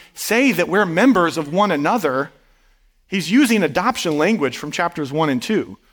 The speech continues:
We are all one family in Christ. Gentile and Jew, male and female, middle schooler and empty nester, African American and Chinese American, married and single. And deception in the body of Christ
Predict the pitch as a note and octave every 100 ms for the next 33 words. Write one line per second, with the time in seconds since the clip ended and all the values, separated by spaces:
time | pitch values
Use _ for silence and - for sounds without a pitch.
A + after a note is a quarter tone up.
0 | - G#3 C#4+ G#3 A#3 E3 F3+ E3 - F#3
1 | F#3+ C#3 A#2+ A#2 D#3+ C#3+ E3 D3+ G2+ -
2 | B2 G#3+ A#3 G3 F3 C#3+ C3 G3+ C#3 C#3+
3 | G#3 G3 C#3+ - G#3 G#3+ C#3 C3+ G3 C4
4 | - - D3 C3 B2+ D3 F3 F3+ E3+ D#3+
5 | A3 - C3 - - _ G3+ C4+ C#4+ A#3
6 | A#3 G#3 A#3+ B3 B3 B3 A3 A#3+ A#3 B3
7 | C4 G#3+ D#3 D3+ C3 C#3 A#2 D#3 A3+ A#3+
8 | A#3+ - - - G3+ - C4+ A#3 C3 -
9 | - F#3 G3 F3+ - D4+ D4+ - B2+ D3+
10 | G#3 _ _ _ F3+ G3 E3+ A#3+ C#4+ G3
11 | D3 G#3+ E3+ B2 - -